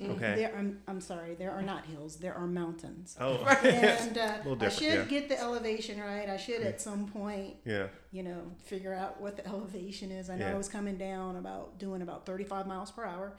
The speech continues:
Speaker 2: Yeah,
Speaker 3: on
Speaker 2: coming
Speaker 3: the
Speaker 2: down the hill. Coming down the
Speaker 3: downhill.
Speaker 2: mountain, rather.
Speaker 3: But that inspired me
Speaker 2: Yeah.
Speaker 3: to upgrade to a carbon fiber bike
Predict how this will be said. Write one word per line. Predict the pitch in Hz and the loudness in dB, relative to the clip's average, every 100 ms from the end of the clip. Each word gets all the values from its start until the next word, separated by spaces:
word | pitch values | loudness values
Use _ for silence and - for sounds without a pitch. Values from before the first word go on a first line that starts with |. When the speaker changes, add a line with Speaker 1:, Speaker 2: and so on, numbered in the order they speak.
| - | -6
Speaker 2:
Yeah, | 101 92 | -2 -2
Speaker 3:
on | 95 185 | -4 -6
Speaker 2:
coming | 98 95 | -6 -2
Speaker 3:
the | |
Speaker 2:
down | 95 95 | -2 -2
the | 92 | -2
hill. | 92 - | -4 -6
Coming | 180 | -6
down | 185 180 | -4 -2
the | 98 | -2
Speaker 3:
downhill. | 98 | -2
Speaker 2:
mountain, | 98 95 95 - | -2 -4 -4 -4
rather. | 95 92 95 | -4 -4 -2
Speaker 3:
But | 214 214 | 2 2
that | 233 277 339 | 6 8 10
inspired | 339 320 - 269 311 311 220 | 10 8 6 4 6 6 6
me | 202 185 151 175 247 - | 4 4 2 -2 -8 -8
Speaker 2:
Yeah. | 104 95 98 - | -4 -4 -4 -6
Speaker 3:
to | - - | -6 -2
upgrade | 240 247 190 185 185 | -2 0 0 0 -2
to | 185 | -4
a | 180 | -4
carbon | 190 180 180 185 | -4 -2 0 -2
fiber | 220 226 254 - | -4 -6 -4 -6
bike | - | -8